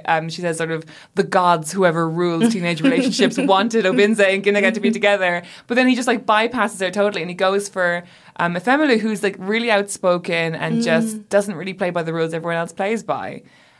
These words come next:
Speaker 1: And I can imagine that just meaning so much to so many teenage <laughs> girls, you know?
Speaker 2: I think so, because also, like, whoever you are, you have this thing where, you know, you just, I mean, even if you are,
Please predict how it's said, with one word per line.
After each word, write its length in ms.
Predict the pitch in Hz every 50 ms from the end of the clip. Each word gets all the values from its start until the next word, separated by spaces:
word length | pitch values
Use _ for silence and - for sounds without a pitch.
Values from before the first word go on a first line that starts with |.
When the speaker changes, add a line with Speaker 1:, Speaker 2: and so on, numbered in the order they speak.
| _ _ -
Speaker 1:
And 80 | 180
I 40 | 190
can 120 | 190 240
imagine 300 | 208 208 202 202 202 202
that 100 | 196 175
just 120 | 180 196 202
meaning 260 | 196 190 185 185 180
so 200 | 185 - 190 185
much 440 | 180 180 185 190 185 - 175 - -
to 120 | - 180
so 180 | 175 180 180 165
many 300 | 165 160 160 160 156 156
teenage 460 | 156 - 190 165 160 160 160 160 -
<laughs> 200 | - 226 240 -
girls, 300 | - 208 160 151 156 160
you 80 | 180 175
know? 220 | 170 165 165 175 202
Speaker 2:
I 60 | -
think 280 | 240 480 539 554 494 -
so, 200 | - 285 240 220
because 300 | 220 226 247 262 233 269
also, 240 | 294 285 - 294
like, 180 | 269 269 240 214
whoever 260 | 233 269 320 466 453
you 200 | 403 311 214 175
are, 160 | 165 151 151
you 120 | 156 156 165
have 220 | 165 190 185 180 -
this 180 | 190 185 - -
thing 400 | - 240 240 220 165 151 151 -
where, 120 | 151 143
you 200 | 135 98 98 98
know, 120 | 64 71 - -
you 140 | - 156
just, 200 | 156 170 160 - - - - - -
I 60 | -
mean, 160 | 214 220 220
even 240 | - 262 262 285 277
if 180 | 277 262 - 233
you 140 | 226 220
are, 560 | 220 214 208 208 202 202 196 196 196 196 196